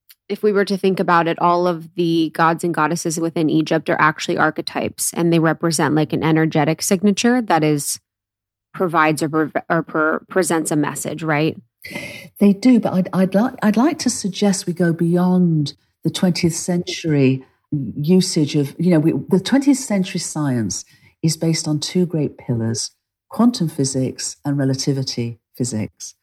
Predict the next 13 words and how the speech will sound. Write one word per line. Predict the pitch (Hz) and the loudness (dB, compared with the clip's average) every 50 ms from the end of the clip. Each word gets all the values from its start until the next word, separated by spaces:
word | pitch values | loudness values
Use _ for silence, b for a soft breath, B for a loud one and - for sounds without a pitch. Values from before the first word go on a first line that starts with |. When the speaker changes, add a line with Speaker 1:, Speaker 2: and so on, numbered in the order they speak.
| b b b b b b b b - | b b b b b b b b -4
Speaker 2:
And | 156 151 151 | -4 -2 -2
quantum | - - 220 240 254 - 262 226 | 0 2 4 4 4 2 0 -4
physics | - - 175 160 - 147 135 - - | -2 0 -2 -2 0 -2 -6 -6 -6
describes | - - 147 - - - - 156 151 147 143 139 - | -12 -10 -10 -10 -10 -6 -4 -2 -2 -2 -2 -2 -2
energy | 147 147 143 135 - 139 | 0 0 0 0 0 -2
matter, | 131 139 135 131 131 - - - 113 110 110 _ _ _ _ _ _ b b b b b b _ | 0 0 0 0 -2 -2 -4 -6 -6 -6 -8 _ _ _ _ _ _ b b b b b b _
and | - 147 143 139 | -4 -2 0 0
relativity | 139 131 131 131 - - 214 233 240 220 - 175 | 2 2 0 0 0 0 0 2 2 2 0 -2
physics | 151 - - 143 - - - 131 120 117 - | -6 -6 -8 -8 -8 -6 -6 -8 -8 -8 -8
describes | - 139 135 - - 139 127 123 - - | -8 -8 -8 -8 -6 -4 -6 -4 -4 -6
space | - - 123 120 120 - | -6 -6 -6 -6 -6 -6
and | 131 120 | -8 -8
time. | 117 - - 127 120 117 113 104 101 110 110 | -10 -8 -6 -6 -4 -4 -2 -4 -4 -6 -8